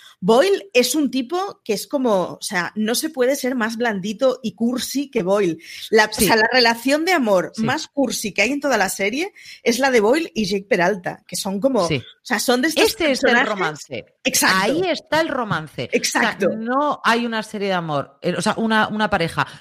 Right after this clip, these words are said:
Speaker 2: con más amor, fiel, además fiel hasta la médula, que el de Jake Peralta con su mejor amigo.
Speaker 1: Sí.
Speaker 2: O sea, es la exaltación de la amistad cuando has bebido muchas copas.
Speaker 1: Sí.
Speaker 2: Pe-, así todo el rato.
Speaker 1: Sí,
Speaker 2: Entonces,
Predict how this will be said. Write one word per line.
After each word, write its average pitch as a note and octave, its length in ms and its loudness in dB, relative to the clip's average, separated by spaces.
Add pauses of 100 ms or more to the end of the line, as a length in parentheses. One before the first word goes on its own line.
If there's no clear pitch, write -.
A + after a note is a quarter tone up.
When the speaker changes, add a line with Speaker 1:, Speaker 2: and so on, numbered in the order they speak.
(120)
Speaker 2:
con G3 160 0
más G#3 400 0
amor, F3 360 0 (280)
fiel, G#3+ 800 2 (140)
además F#3+ 440 0
fiel G#3+ 320 0 (160)
hasta G3 460 0
la E3 220 2
médula, F#3 520 -2 (320)
que G3+ 100 -2
el E3+ 140 -2
de D#3 160 -2
Jake G3+ 400 0
Peralta B3+ 420 2
con G#3+ 180 -6
su - 160 -12
mejor D#3+ 320 -6
amigo. G3+ 480 -6
Speaker 1:
Sí. C4+ 120 -8
Speaker 2:
O C4+ 200 -12
sea, - 260 -2 (260)
es - 240 -2 (160)
la G3+ 180 2
exaltación F#3+ 840 -2
de E4 120 2
la B3+ 140 4
amistad G3+ 640 -2 (120)
cuando E3 300 -2
has G#3+ 100 -2
bebido B3+ 360 0
muchas A#3 360 -4
copas. - 540 -4
Speaker 1:
Sí. - 420 -6 (260)
Speaker 2:
Pe-, - 140 -2
así G3+ 400 0
todo G3 180 2
el E3 80 0
rato. D3 420 -4 (760)
Speaker 1:
Sí, - 120 2
Speaker 2:
Entonces, D#4 280 4